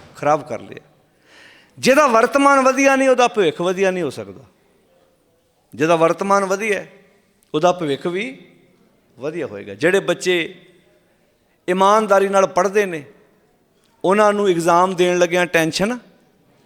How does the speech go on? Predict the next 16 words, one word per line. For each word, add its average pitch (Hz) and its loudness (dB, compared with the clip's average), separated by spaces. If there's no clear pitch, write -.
ਬੋਲੋ 185 2
ਜੀ, 247 -6
ਉਹ 277 4
ਕਦੀ 277 2
ਬਹਾਨਾ 247 2
ਨਹੀਂ 294 4
ਬਣਾਉਂਦੇ 247 4
ਕਿ 208 2
ਸਾਡਾ 190 2
ਐਗਜ਼ਾਮ 185 2
ਵਾਲੇ 196 2
ਦਿਨ 196 -4
ਸਾਨੂੰ 185 -6
ਬੁਖਾਰ 151 -2
ਚੜ੍ਹ 143 -6
ਜਾਏ 120 -14